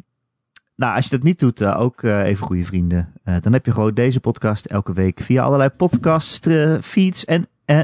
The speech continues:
apps waar je je op kunt abonneren. En als je dat ergens doet waar je een recensie achter kan laten, zouden we het heel fijn vinden als je dat een keertje doet. Een paar sterren bijvoorbeeld in Apple Podcasts, want dan zijn we weer beter vindbaar voor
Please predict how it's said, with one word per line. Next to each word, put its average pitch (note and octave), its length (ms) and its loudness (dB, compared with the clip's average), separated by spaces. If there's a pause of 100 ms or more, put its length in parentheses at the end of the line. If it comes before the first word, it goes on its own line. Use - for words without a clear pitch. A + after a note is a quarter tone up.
apps - 360 -4
waar E3+ 200 2
je F3+ 60 4
je F3 120 4
op E3+ 140 -2
kunt E3+ 180 -2
abonneren. E3+ 540 2
En C#3+ 100 0
als D#3 100 0
je - 60 -10
dat C#3+ 140 -2
ergens B2+ 300 0
doet A2 180 0
waar F#2+ 160 2
je F#2+ 60 4
een F#2 60 2
recensie D3 440 2
achter - 200 -6
kan F2+ 140 0
laten, F2+ 320 0
zouden C#3+ 260 2
we C3+ 60 2
het E3 80 0
heel - 100 2
fijn F#3+ 220 2
vinden E3+ 300 2
als - 180 0
je F#3+ 60 0
dat F#3+ 180 -2
een D#3+ 60 -6
keertje C#3+ 280 -2
doet. F3 320 0
Een - 560 -20
paar C#3+ 140 0
sterren D#3 320 2
bijvoorbeeld C3 440 2
in A2+ 160 4
Apple A#2 200 -2
Podcasts, G2+ 640 -2
want G#3 120 2
dan G#2+ 80 2
zijn G2+ 200 4
we F#2 60 4
weer F#2 120 2
beter F#2+ 280 0
vindbaar F2 440 2
voor F2 280 0